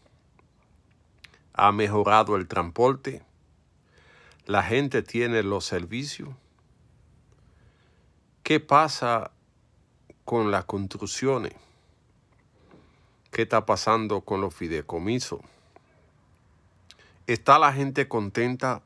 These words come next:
con usted? ¿Qué pasa con los funcionarios que no lo quieren ayudar? ¿Qué está pasando con la policía?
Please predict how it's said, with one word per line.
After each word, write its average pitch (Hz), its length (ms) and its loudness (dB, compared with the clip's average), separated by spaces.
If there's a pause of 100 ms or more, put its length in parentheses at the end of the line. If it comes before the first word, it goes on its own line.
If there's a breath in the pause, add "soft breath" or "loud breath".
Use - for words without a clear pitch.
(180)
con 101 220 -2
usted? - 400 -2 (2250 soft breath)
¿Qué 139 160 4
pasa 147 400 6
con 107 180 0
los 104 140 0
funcionarios 101 800 -4 (260)
que 101 140 -2
no 110 120 0
lo 110 160 0
quieren 107 300 0
ayudar? 98 540 -2 (1300 soft breath)
¿Qué 127 120 0
está 123 280 2
pasando 110 600 -2
con 98 240 -2
la 92 120 -2
policía? 90 600 -8